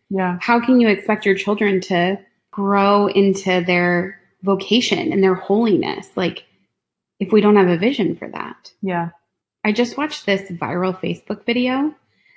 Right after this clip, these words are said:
Speaker 2: about this mom of a large family, and they're
Speaker 1: Mm-hmm.
Speaker 2: Christians. And she says that she speaks over her children things like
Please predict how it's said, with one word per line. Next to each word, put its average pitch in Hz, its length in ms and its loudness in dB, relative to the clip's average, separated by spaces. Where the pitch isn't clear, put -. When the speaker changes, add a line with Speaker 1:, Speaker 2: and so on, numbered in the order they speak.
Speaker 2:
about 190 240 2
this 190 220 0
mom 180 580 6
of 180 80 -2
a 175 60 2
large 170 560 0
family, 170 680 -4
and 202 100 6
they're 196 100 6
Speaker 1:
Mm-hmm. 175 100 2
Speaker 2:
Christians. 185 720 0
And 196 140 4
she 190 240 -2
says 196 240 -2
that 175 260 -2
she - 240 -4
speaks - 580 -4
over 170 220 0
her 170 140 -2
children 170 720 -4
things 180 280 4
like - 360 -6